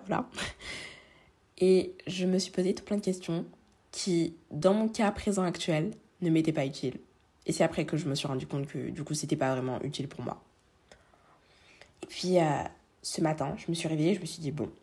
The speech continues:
on va régler ce problème, on va settle everything. » Et on va juste régler définitivement le problème de bonheur, heureux, injonction, tout ça. On va régler, on va arrêter de se poser trop de questions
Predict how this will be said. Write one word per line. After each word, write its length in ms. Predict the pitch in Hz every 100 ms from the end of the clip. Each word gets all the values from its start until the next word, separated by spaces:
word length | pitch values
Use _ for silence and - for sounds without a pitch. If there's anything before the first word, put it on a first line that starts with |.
| _ _ -
on 60 |
va 100 | 165
régler 260 | 175 196 160
ce 100 | -
problème, 500 | - 156 135 135 85 -
on 40 | 135
va 220 | 90 - - _
settle 680 | - - - 160 156 151 147 147 -
everything. » 560 | 135 151 214 220 220 359 - - - - - - - - - _ _ _ _ -
Et 100 | 180
on 60 | 180
va 160 | 185
juste 360 | 185 - 320 - - - _ - _ _ _ - _ _ - _ _ _ _ _ _ _ _ - -
régler 560 | 175 175 170 156 147
définitivement 640 | 135 160 151 151 156 151 135
le 80 |
problème 380 | 135 - 135 135
de 220 | 131 127 - - _ _ _ _ _ _ _ _ -
bonheur, 680 | 151 160 151 147 147 151 151 -
heureux, 440 | 156 156 151 151 -
injonction, 480 | 160 151 - 160
tout 140 | 147 160
ça. 280 | 156 143 - - -
On 60 |
va 120 | 185 196
régler, 500 | 233 190 170 165 175
on 120 | 151
va 120 | 147
arrêter 280 | 165 180 190
de 60 |
se 80 | -
poser 220 | - 151
trop 120 | 147 147
de 60 |
questions 360 | - 156 160